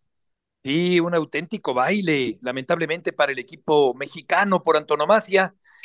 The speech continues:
El América fue infinitamente superior al conjunto de las Chivas en este partido, en la cancha del Estadio Azteca. Por otra parte, Jenny Hermoso no forma parte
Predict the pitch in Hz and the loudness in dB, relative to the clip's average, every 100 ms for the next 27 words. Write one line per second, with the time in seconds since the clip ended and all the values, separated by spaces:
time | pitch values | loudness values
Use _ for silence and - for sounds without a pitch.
0 | - - 135 139 175 156 135 165 170 170 | -20 -4 -2 -2 -2 -4 -8 -4 -2 -2
1 | 170 165 151 160 208 233 180 190 196 170 | -6 -10 -10 -4 -2 2 2 2 -2 -4
2 | 175 175 143 165 165 151 139 127 156 160 | -4 -2 4 6 6 2 -4 -10 -10 -4
3 | 151 139 127 - 156 147 - _ _ _ | -2 0 -2 -2 2 2 0 _ _ _
4 | _ _ - 143 175 160 - 160 151 143 | _ _ 0 2 2 0 -4 2 2 4
5 | 135 - 139 135 233 190 151 113 _ - | 2 2 -2 0 0 2 0 -2 _ -20
6 | _ _ - 165 151 170 165 - 156 156 | _ _ -8 -6 -4 -4 -8 -2 -2 -2
7 | 147 135 123 - 160 151 123 - 226 - | -4 -6 -4 -6 -4 -2 -2 -2 -4 -2
8 | 135 _ _ _ - 160 170 156 247 247 | -4 _ _ _ -4 -4 -2 -2 0 0
9 | - 190 185 226 220 190 160 202 254 - | -2 -2 -2 -2 -2 -2 -2 -2 -2 -2
10 | 208 214 _ _ _ _ - 147 202 214 | -6 -6 _ _ _ _ -8 -4 -2 0
11 | 214 165 214 247 - 170 135 | 2 4 4 0 0 -4 -4